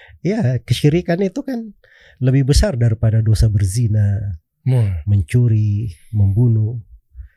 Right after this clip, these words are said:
Speaker 1: Karena syirik itu, masalahnya itu bukan kezaliman yang kita lakukan terkait dengan hak makhluk.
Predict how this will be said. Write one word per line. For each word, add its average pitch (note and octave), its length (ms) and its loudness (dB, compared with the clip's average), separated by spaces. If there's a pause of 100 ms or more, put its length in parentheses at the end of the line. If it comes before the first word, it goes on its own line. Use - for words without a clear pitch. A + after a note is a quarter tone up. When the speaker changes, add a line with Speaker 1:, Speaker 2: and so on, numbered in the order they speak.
(180)
Speaker 1:
Karena A#2 240 2
syirik C#3 400 0
itu, G3+ 240 -6 (1300)
masalahnya A2+ 640 2
itu A3 240 -6
bukan A2+ 440 -2 (420)
kezaliman A#2 580 0
yang A#2 240 0
kita - 240 -4
lakukan A#2 440 -2
terkait - 380 -4
dengan A2 260 0
hak A#2 240 -6
makhluk. C#3 420 -2